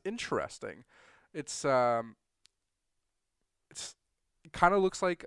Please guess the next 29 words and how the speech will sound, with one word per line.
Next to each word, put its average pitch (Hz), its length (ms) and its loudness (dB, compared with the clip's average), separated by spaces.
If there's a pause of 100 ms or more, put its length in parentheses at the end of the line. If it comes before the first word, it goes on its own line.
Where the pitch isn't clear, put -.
(240)
uh, 139 60 -4
what 139 240 -2
they 139 80 -4
would 120 180 -6
do 123 160 -8
in 120 60 -6
a 110 40 -6
supercar, 101 760 -12 (140)
I 104 80 -14
wanna 92 240 -8
say. - 260 -14 (320)
Like, 123 160 -4
with 127 160 -2
a 131 60 0
wing 131 240 -4
like 123 180 -2
that, 117 200 4
where 120 100 0
they're 117 80 -4
kinda 117 260 -2
just 110 180 -12
making 117 240 -8
the 117 80 -16
entire 107 280 -4
body 104 320 -4
flow 104 300 -10
into, 107 200 -14
like, 101 200 -10
the 110 80 -20